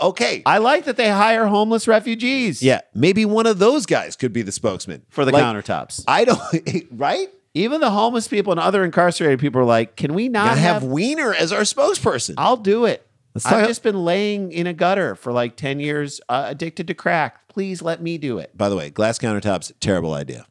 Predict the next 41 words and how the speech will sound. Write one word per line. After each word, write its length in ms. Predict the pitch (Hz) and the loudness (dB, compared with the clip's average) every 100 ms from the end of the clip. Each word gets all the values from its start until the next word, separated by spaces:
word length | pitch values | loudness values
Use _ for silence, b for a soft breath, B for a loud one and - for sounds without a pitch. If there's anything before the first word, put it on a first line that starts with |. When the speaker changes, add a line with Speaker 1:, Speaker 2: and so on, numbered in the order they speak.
| _ | _
Speaker 2:
Yeah. 120 | 104 - 85 | -16 -16 -14
Speaker 1:
I-, 240 | 101 123 131 | -12 -8 -4
it's, 240 | 156 - _ | -4 -8 _
it's 220 | 147 156 - | -4 -4 0
a 140 | 156 | 0
worse 400 | 143 139 214 202 | 2 2 0 0
idea 360 | 180 170 151 156 | 0 0 0 0
than, 200 | 147 143 139 | 0 -2 -4
y-, 140 | 127 139 | -8 -6
it's 140 | 151 160 | -2 -2
a 40 | |
good 240 | 139 180 302 | 4 4 4
idea 280 | 240 139 | 0 0
to 80 | 110 | 0
hire 140 | 104 110 | 0 0
Speaker 2:
They're 60 | |
Speaker 1:
refugees. 460 | 98 92 - 113 113 | -2 -2 0 0 0
Speaker 2:
ugly. 540 | 113 110 113 117 147 170 | 0 0 2 0 -2 -2
Speaker 1:
Right? 280 | 92 92 107 | 2 2 2
They're 120 | 107 | 0
Speaker 2:
They're 140 | 107 135 | 0 4
Speaker 1:
clear. 340 | 147 139 143 | 4 4 2
They're 160 | 123 113 | 0 -2
transparent. 880 | - 123 120 - 131 123 123 - - _ | -2 -2 -2 0 2 2 0 -4 -16 _
They 120 | 107 | 2
expose, 720 | 117 - - 120 135 143 135 - | 2 0 0 4 4 4 0 -4
expose 400 | 123 - 143 143 | -4 0 2 2
all 200 | - 127 | 2 0
blemishes. 720 | 113 120 127 98 87 101 127 - - | 0 0 0 -2 -2 -4 -6 -10 -4
Speaker 2:
And 320 | 113 120 120 - | 0 0 -2 -4
if 160 | 123 | -4
they 140 | 143 131 | -2 -2
crack, 340 | - 139 139 | 0 0 -2
they're 140 | 135 | -6
impossible 460 | 117 120 113 - 110 | -4 -2 -2 -2 -2
to 40 | 101 | -2
repair. 300 | 95 85 65 | -4 -6 -4
Speaker 1:
Just 180 | 107 113 | -2 0
like 140 | 170 | 0
Wiener's 320 | 156 170 220 208 | 0 0 0 0
reputation. 720 | 247 254 262 339 381 262 | 0 0 0 0 -2 -4